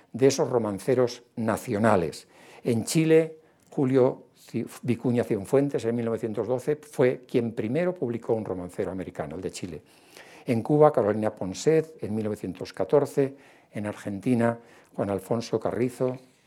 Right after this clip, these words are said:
y etcétera, etcétera, etcétera, hasta últimamente, vean que hay ahí dos romanceros de, eh, quien les está hablando: el romancero general de Chiloé, junto con Juan Bahamonde, y el romancero general de Cuba,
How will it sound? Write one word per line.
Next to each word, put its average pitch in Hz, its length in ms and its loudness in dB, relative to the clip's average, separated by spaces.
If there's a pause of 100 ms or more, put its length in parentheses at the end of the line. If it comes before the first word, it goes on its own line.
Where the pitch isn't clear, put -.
(200)
y 98 100 -4
etcétera, 107 460 -6 (140)
etcétera, - 360 -6
etcétera, 117 440 -2 (340)
hasta 117 220 -2
últimamente, 113 720 0
vean 107 320 -2
que 110 100 -4
hay 101 120 0
ahí 104 160 0
dos 120 440 4 (340)
romanceros 113 760 0 (400)
de, 104 500 0
eh, 95 320 -2
quien 95 160 -2
les 90 160 -8
está 90 260 -8
hablando: 123 420 0
el 113 60 0
romancero 95 420 -4
general 113 260 -2
de 107 100 -2
Chiloé, 113 520 2 (720)
junto 113 420 -4
con 101 320 -2
Juan 117 420 -2
Bahamonde, 131 720 0 (240)
y 143 280 0
el 104 120 -2
romancero 107 800 -2
general 101 420 -6
de 92 120 -4
Cuba, 139 460 6